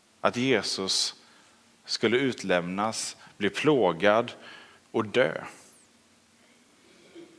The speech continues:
Petrus har ju sett vad Jesus kan göra. Vid ett tillfälle så försöker en folkhop döda Jesus och kasta honom ner för en klippa, och han går bara rakt igenom folkhopen.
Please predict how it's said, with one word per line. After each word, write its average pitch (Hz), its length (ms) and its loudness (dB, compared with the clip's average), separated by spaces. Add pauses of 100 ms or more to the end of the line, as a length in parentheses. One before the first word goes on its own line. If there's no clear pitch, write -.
(1300)
Petrus 151 340 6
har 156 60 8
ju 156 60 6
sett - 560 0 (120)
vad 135 120 4
Jesus 139 320 2
kan 117 160 -2
göra. 117 420 2 (2250)
Vid 143 140 8
ett 143 80 4
tillfälle 127 560 6
så 127 280 4
försöker 139 580 6
en 147 100 2
folkhop 120 720 0
döda 127 300 6
Jesus 139 420 0
och 110 80 -6
kasta 123 360 0
honom 107 140 -2
ner 98 120 0
för 98 140 -8
en 92 60 -8
klippa, - 480 -2
och 113 100 0
han 110 160 2
går 113 100 0
bara 110 240 4
rakt 104 400 2
igenom 98 460 -6
folkhopen. - 600 -12